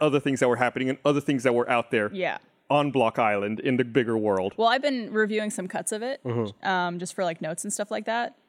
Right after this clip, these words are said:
Speaker 2: And it's so cool to see what happened on, like, the other team too, because, like, you're just with your team for part of the, you know, show, and then people are,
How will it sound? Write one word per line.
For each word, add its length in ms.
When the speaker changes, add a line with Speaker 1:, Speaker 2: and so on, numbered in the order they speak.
Speaker 2:
And 520
it's 200
so 240
cool 260
to 80
see 220
what 140
happened 340
on, 160
like, 200
the 180
other 340
team 560
too, 500
because, 320
like, 220
you're 160
just 180
with 140
your 160
team 420
for 240
part 260
of 80
the, 320
you 80
know, 380
show, 400
and 100
then 240
people 320
are, 380